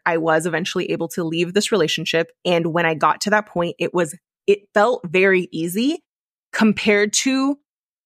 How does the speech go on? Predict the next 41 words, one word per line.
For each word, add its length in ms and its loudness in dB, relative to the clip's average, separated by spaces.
how 180 2
long 360 2
I 120 -2
spent 380 -2
in 80 0
it 240 0
and 120 2
how 160 4
I 80 4
felt 240 0
like 220 0
in 140 2
that 180 2
entire 440 0
time, 300 0
I, 100 2
there 180 4
was 140 0
no 220 2
forward 420 0
movement. 480 0
I 100 0
just 340 0
was 120 -6
stuck 280 -2
in 100 -2
this 140 -6
pattern. 420 0
But 80 2
when 140 4
I 40 2
started 600 0
to 80 -2
pull 240 -2
myself 480 -2
out 180 2
of 80 0
it, 260 2
I 100 2
felt 280 0
like 320 -6